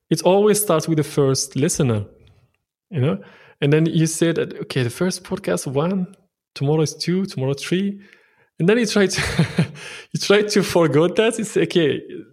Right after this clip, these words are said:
Try to focus on the list that you have. Because at the beginning, I put ten guests, ten potential guests. I put the schedule of, the, of those people. And I had, uh, I mean, I learned from one person, is Brian Rose. He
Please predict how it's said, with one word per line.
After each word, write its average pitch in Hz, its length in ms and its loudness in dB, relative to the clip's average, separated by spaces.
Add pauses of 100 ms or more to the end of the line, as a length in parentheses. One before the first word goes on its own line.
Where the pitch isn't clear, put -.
(140)
Try 190 160 4
to 202 140 -2
focus 190 420 0
on 165 140 2
the 147 80 4
list 143 380 2
that 139 140 0
you 131 100 2
have. 120 160 2
Because 160 180 2
at 170 80 4
the 160 80 4
beginning, 214 640 2 (300)
I 175 80 4
put 202 340 -4
ten 175 280 2
guests, 127 460 2
ten 160 160 2
potential 147 400 -2
guests. 123 460 -2 (300)
I 131 60 -2
put 147 260 -2
the 143 260 2
schedule 135 640 0
of, 127 220 -4
the, 139 80 2
of 135 260 -6
those 131 220 -2
people. 123 400 -4 (680)
And 135 140 0
I 135 140 2
had, 127 360 -2
uh, 127 320 -2 (280)
I 147 40 -16
mean, 139 140 -4
I 139 80 2
learned 160 360 2
from 151 240 0
one 135 320 2
person, 131 540 0
is 113 140 -4
Brian 127 280 0
Rose. 123 300 0
He 123 300 -2